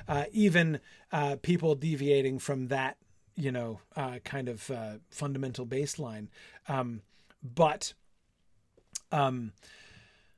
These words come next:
uh, but still, they're, they're, they're not inclined towards, uh,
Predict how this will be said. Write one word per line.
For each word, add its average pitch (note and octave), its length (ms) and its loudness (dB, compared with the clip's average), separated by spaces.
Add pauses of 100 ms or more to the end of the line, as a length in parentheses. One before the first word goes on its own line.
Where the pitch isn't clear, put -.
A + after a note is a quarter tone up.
(360)
uh, C3 300 -2 (100)
but F#3 200 6
still, D3 520 6
they're, D#3 380 4
they're, D3 460 6 (120)
they're D#3+ 260 2
not D#3+ 260 4
inclined D3+ 840 0 (260)
towards, B2+ 840 -2 (160)
uh, C3 220 -4